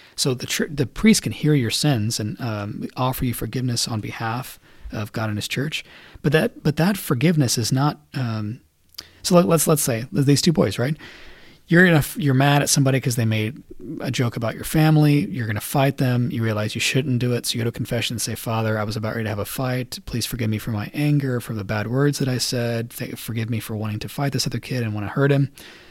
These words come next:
And the priest says, "I absolve you of your sins, Father, Son, Holy Spirit, amen." Now, have you, have you been forgiven by the other boy yet? No. <laughs>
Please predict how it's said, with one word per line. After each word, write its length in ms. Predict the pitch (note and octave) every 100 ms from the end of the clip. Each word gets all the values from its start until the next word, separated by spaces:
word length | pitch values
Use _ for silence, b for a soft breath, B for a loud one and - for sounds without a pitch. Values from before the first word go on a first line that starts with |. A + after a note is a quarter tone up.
| B B -
And 100 | B2+
the 60 |
priest 260 | A2 A#2+ -
says, 260 | A#2 A2
"I 120 | - A2
absolve 320 | G#2 A2 G#2+
you 60 |
of 40 | G2+
your 80 | -
sins, 260 | C3+ C3
Father, 320 | - G#2+ G2+ G2+
Son, 180 | A2
Holy 120 | G2+ -
Spirit, 240 | - G#2+
amen." 240 | G2+ - - B B B
Now, 160 | D3 G#2+
have 120 | A2+
you, 400 | B2+ F3+ G3+ - _ -
have 180 | C#3+
you 180 | B2 D#3+
been 220 | D#3 D3
forgiven 400 | C3+ B2 B2+ C#3+
by 120 | C#3 B2+
the 120 | A#2
other 120 | A2
boy 260 | G#2 A2+ D3+
yet? 240 | D#3 - - - _ _ _ _ _ _ _ _
No. 480 | B2+ C3+ A#2 G2
<laughs> 40 | G#2+